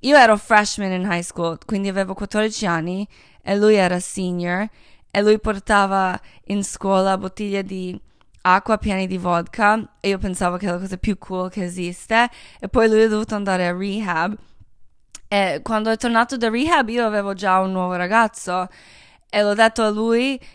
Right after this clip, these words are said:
e lui è aspettato fuori mia casa i-, i-, in, in un, eh, macchina per tipo una settimana. Non so perché, ma ho questo, ho questa fortuna che tipo qualche uomini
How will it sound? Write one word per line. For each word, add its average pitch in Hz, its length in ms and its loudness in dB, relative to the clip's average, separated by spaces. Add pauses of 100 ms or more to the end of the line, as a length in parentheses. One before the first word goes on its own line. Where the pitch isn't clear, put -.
(240)
e 196 440 2
lui 208 340 2
è 202 140 -2
aspettato 196 560 -2
fuori 202 240 -6
mia 196 180 -4
casa 190 640 2 (140)
i-, - 120 -14
i-, - 260 -8
in, 180 340 -2
in 185 200 -4
un, 180 320 -2
eh, 170 360 -4
macchina 185 680 0
per 175 280 -6
tipo - 260 -10
una 175 160 -2
settimana. 165 680 -6 (380)
Non 330 220 2
so 453 200 4
perché, 277 380 2
ma 233 200 6
ho 302 60 4
questo, 311 540 0 (380)
ho 240 80 -4
questa 285 320 0
fortuna 269 760 0 (240)
che - 180 -12
tipo 214 680 2
qualche 226 380 2
uomini 233 600 0